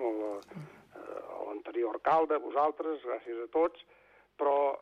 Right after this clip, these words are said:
ara estem, eh, en mans d'una empresa privada,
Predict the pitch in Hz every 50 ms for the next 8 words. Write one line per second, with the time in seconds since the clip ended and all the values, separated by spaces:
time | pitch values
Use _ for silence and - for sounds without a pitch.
0 | _ _ _ _ - 151 160 165 175 185 196 208 208 202 180 151 - - - -
1 | - - - 170 156 151 170 185 190 196 190 175 170 160 151 143 139 135 135 139
2 | 143 143 135 135 135 139 147 151 160 170 - - - - - - 143 135 - 285
3 | 294 320 359 370 370 - - _ _ _ _ _ _ _ - - 147 - - -
4 | 135 131 127 147 165 - - 175 139 120 110 110 113 101